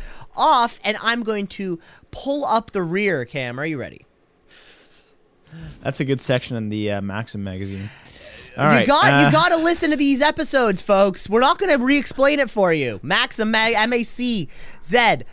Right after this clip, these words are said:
Speaker 1: I ones and zeros. We're not gonna, we're not gonna keep explaining it. We don't, we're not coming up with new stuff. We have five things. Cam's short and fat.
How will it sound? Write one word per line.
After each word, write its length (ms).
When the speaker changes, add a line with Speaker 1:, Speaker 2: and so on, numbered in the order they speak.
Speaker 1:
I 340
ones 380
and 100
zeros. 500
We're 220
not 160
gonna, 240
we're 80
not 160
gonna 140
keep 160
explaining 340
it. 60
We 100
don't, 180
we're 120
not 220
coming 220
up 140
with 140
new 160
stuff. 480
We 100
have 100
five 380
things. 520
Cam's 360
short 280
and 80
fat. 380